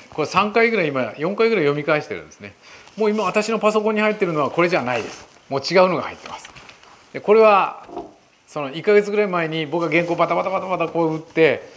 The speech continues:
えー、思うに任せてバタバタバタバタこう打ってるわけですね。それを皆さんに、もうこの原稿を打ちながらまた別のっていうのはもう無理ですから、それに治療もしなきゃいけませんしね。えー、でもこのまま、「ええ、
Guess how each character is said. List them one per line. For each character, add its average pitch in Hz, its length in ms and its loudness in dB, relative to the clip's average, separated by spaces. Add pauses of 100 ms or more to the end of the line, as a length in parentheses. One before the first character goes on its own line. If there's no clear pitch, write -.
(300)
え 123 220 -4
ー、 127 40 -4
思 175 220 0
う 180 60 2
に 165 40 -2
任 151 220 0
せ - 60 -10
て 156 80 -6
バ 160 80 -2
タ 160 80 -2
バ 165 80 -2
タ 160 80 -4
バ 170 60 -8
タ 185 140 2
バ 175 100 2
タ - 20 -6
こ 151 440 4 (280)
う 165 120 -10
打 - 20 -6
っ - 40 -8
て 165 140 0
る 117 80 4
わ 98 100 -4
け 87 80 -14
で 87 100 -14
す - 100 -20
ね。 104 140 -18 (220)
そ - 180 0
れ 240 80 4
を 220 220 4
皆 180 220 -2
さ 151 100 -2
ん 131 100 -4
に、 120 300 -4 (800)
も 165 80 -10
う - 20 -10
こ - 200 -2
の 233 120 4
原 233 220 0
稿 226 160 -2
を - 20 0
打 202 80 -4
ち 202 140 -10
な 208 80 -2
が 185 120 -2
ら 147 60 -2
ま 139 160 -2
た 202 140 2
別 170 220 -4
の 190 160 -6
っ - 40 -12
て 147 80 -4
い 120 40 -4
う - 20 -6
の 107 60 -8
は 107 40 -12
も 113 80 -8
う - 40 -8
無 156 180 -6
理 170 80 -6
で 131 100 -2
す - 140 -10
か 98 80 -6
ら、 98 80 -8
そ 160 100 -6
れ 165 80 -2
に 151 60 -8
治 170 120 -6
療 190 160 4
も 196 120 0
し 190 100 -6
な 175 100 -2
き 147 60 -2
ゃ 147 40 0
い 135 60 -2
け 123 100 -6
ま 107 120 -6
せ 101 80 -12
ん 92 80 -14
し - 80 -20
ね。 90 200 -16 (680)
え 127 360 -6
ー、 - 20 -8
で 196 80 -2
も 151 80 -4
こ 165 140 -4
の 175 60 0
ま 175 120 0
ま、 170 240 0
「え 165 80 2
え、 175 40 4